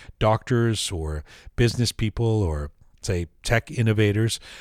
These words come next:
but there is a growing cohort of prominent young politicians of Iranian background who are increasingly populating parliaments across the globe.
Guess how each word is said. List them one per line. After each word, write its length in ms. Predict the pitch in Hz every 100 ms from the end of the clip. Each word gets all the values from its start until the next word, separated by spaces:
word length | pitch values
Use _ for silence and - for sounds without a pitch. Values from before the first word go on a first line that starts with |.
| -
but 160 | - 127
there 180 | 147 147
is 140 | 143
a 60 | 147
growing 560 | 131 143 175 220 214
cohort 640 | 175 160 160 151 151 147 143
of 280 | 123 - -
prominent 520 | 127 139 160 160 156
young 400 | 113 110 117 117 - - -
politicians 1080 | - 123 123 123 - 190 - 78 65 - - - - -
of 160 | 95
Iranian 500 | 98 95 95 90 82
background 540 | 78 82 - 87 90 101
who 120 | 107
are 160 | 104
increasingly 600 | 104 104 - 160 170 131
populating 580 | 104 113 - 113 107 98
parliaments 480 | - 113 117 90 -
across 300 | - 87 -
the 80 | 92
globe. 320 | 87 78 -